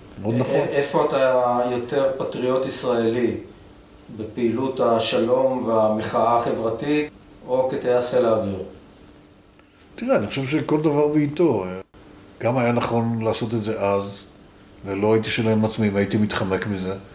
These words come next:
Speaker 1: ל-, להיות טייס קרב, ולהיות קרבי בכלל. ואחר כך, בשלב השני של החיים, זה הדבר הנכון לעשות, תוך שאתה פושט את המדים. עכשיו, לא צריך לראות, להמשיך לראות את הדברים דרך הכוונת. צריך להמש-, לראות את, בדיוק כמו שוויצמן אמר,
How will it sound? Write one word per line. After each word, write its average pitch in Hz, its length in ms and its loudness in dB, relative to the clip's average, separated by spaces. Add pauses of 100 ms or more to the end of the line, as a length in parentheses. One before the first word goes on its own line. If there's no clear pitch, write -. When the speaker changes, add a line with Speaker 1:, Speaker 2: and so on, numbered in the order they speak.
(220)
Speaker 1:
ל-, 95 340 -4
להיות 95 240 -2
טייס 95 260 0
קרב, 95 260 0 (640)
ולהיות 92 220 -2
קרבי 95 240 2
בכלל. 90 360 -2 (800)
ואחר 107 260 2
כך, 131 220 -6
בשלב 139 280 0
השני 156 240 -2
של 170 180 0
החיים, 208 320 -2 (540)
זה 107 60 -12
הדבר 117 300 2
הנכון 151 280 2
לעשות, 220 320 2
תוך - 180 -2
שאתה 131 140 -4
פושט 131 260 -4
את 135 40 -2
המדים. 101 400 -2 (1040)
עכשיו, 123 220 0
לא 131 80 4
צריך 165 220 0
לראות, 165 260 2
להמשיך 170 320 2
לראות 170 180 4
את 175 60 -2
הדברים 170 260 2
דרך 175 180 2
הכוונת. 180 500 0 (920)
צריך 131 200 -4
להמש-, 147 420 0 (120)
לראות 120 320 4
את, 113 160 -4
בדיוק 120 360 0
כמו 156 80 2
שוויצמן 139 480 2
אמר, 104 280 4